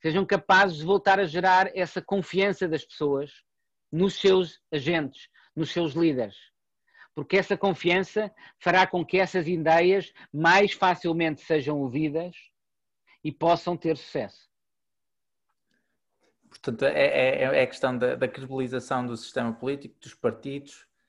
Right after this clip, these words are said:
Speaker 2: eh, e, e depois uma
Speaker 1: Exatamente, também.
Speaker 2: de sensibilização cívica, eh, penso que será muito importante.
Speaker 1: Nós precisamos de mudar o discurso, mas precisamos de mudar também os partidos e o sistema político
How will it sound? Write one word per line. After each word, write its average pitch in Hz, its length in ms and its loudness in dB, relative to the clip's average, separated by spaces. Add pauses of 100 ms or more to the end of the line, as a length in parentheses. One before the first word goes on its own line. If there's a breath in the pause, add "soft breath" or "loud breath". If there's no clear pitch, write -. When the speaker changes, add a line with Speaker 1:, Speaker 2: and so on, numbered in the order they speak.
(220)
Speaker 2:
eh, 123 340 2
e, 143 380 -10
e 139 100 -8
depois 135 320 -4
uma 127 100 0
Speaker 1:
Exatamente, 120 440 -6
também. 95 260 -18 (1000)
Speaker 2:
de 123 60 -10
sensibilização 127 800 -6
cívica, 120 680 -10 (200)
eh, 117 480 -8 (160)
penso 113 280 -4
que - 60 -20
será 110 500 -4
muito 110 400 -4
importante. 117 540 -8 (260 loud breath)
Speaker 1:
Nós 151 160 -2
precisamos 185 360 0
de 190 60 -2
mudar 196 320 4
o 190 60 6
discurso, 214 720 -4 (720 soft breath)
mas 156 140 -4
precisamos 180 460 -4
de 175 80 -6
mudar 185 560 4
também 165 600 2
os 131 120 -8
partidos 156 480 -4
e 139 60 -8
o 151 60 -8
sistema 165 320 -6
político 165 540 -8